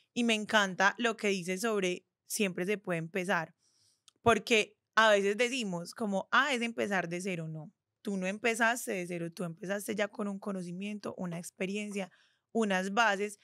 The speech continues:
que de algún modo te hicieron hacer las cosas mejor, de una manera más tranquila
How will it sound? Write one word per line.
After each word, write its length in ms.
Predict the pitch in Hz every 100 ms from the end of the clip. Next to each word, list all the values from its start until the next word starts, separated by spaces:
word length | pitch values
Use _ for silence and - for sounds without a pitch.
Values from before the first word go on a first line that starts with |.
| -
que 140 | 254 226
de 80 |
algún 320 | 214 202 202 202
modo 500 | 247 233 208 214 220
te 160 | 220
hicieron 580 | 202 196 185 175 180 208 -
hacer 260 | 202 180
las 180 | 170 165
cosas 300 | - 196 190
mejor, 400 | 175 180 185 170 _
de 100 | 190
una 120 | 180
manera 300 | 202 202 170
más 220 | 185 202
tranquila 580 | - 202 202 220 202 196